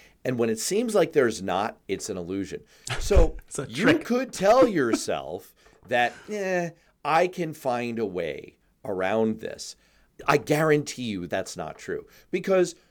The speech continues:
Speaker 1: you could, for example, skip some of these things. But what you find over and over again,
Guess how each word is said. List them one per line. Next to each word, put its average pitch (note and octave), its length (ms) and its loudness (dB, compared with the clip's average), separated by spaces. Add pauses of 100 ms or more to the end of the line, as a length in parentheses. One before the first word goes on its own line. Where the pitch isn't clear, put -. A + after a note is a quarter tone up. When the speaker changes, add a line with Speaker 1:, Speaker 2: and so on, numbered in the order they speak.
Speaker 1:
you D#3+ 220 -6
could, A3 220 4
for C#3+ 180 4
example, G#2 680 -6 (360)
skip - 340 -4
some C3 180 0
of G2 60 -4
these E2+ 240 -16
things. - 360 -16 (320)
But C3+ 160 2
what D3+ 180 4
you C4 160 -4
find A#2+ 560 -2
over A#2+ 320 2
and A2 80 0
over A2+ 380 0
again, E2 420 -10